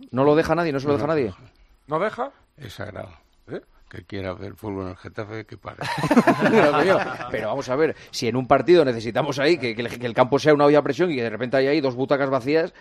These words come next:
Speaker 1: claro, se-, que vaya cualquiera.
Speaker 2: No, p-, podía ponerla, <clears throat> ponerlas a la venta, pero no. Yo siempre, mi carné no lo utiliza nadie.
Speaker 1: E-, es, ¿el abono más caro del Getafe
Speaker 2: Ah.
Speaker 1: son cuatrocientos noventa euros?
Speaker 2: Sí, la tribuna.
Speaker 1: La, el más caro.
Speaker 2: El más caro.
Speaker 1: Mm.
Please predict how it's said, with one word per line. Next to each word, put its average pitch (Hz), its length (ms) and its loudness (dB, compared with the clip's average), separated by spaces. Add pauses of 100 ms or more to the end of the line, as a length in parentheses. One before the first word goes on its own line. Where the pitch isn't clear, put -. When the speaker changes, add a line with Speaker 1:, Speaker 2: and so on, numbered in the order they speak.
(140)
Speaker 1:
claro, 127 280 -4 (220)
se-, 80 240 -12 (100)
que 110 80 -12
vaya 104 220 -2
cualquiera. 123 360 2
Speaker 2:
No, - 100 -6
p-, - 220 -18
podía 110 360 -10
ponerla, 110 600 -6 (160)
<clears throat> 147 180 -4
ponerlas 113 420 -2
a 107 60 -4
la 104 100 -2
venta, 117 280 -4
pero 92 240 -4
no. 90 260 -8 (1300)
Yo 104 140 -10 (300)
siempre, 98 560 -8
mi 92 240 -10
carné 98 340 -8
no 107 240 -6
lo 95 120 -6
utiliza 92 440 -10
nadie. 87 320 -12 (100)
Speaker 1:
E-, - 160 -4
es, - 220 2
¿el 139 140 2
abono 170 200 6
más 196 140 0
caro 185 180 2
del 175 100 0
Getafe 165 260 0
Speaker 2:
Ah. - 40 0
Speaker 1:
son 180 160 -4
cuatrocientos 165 420 0
noventa 165 240 2
euros? 170 260 0
Speaker 2:
Sí, 101 180 -18
la 90 160 -16
tribuna. 92 400 -16 (380)
Speaker 1:
La, 113 260 -2
el 117 140 -2
más 127 140 -2
caro. 80 260 -6
Speaker 2:
El 98 80 -12
más 92 180 -14
caro. - 180 -20 (140)
Speaker 1:
Mm. 85 140 -12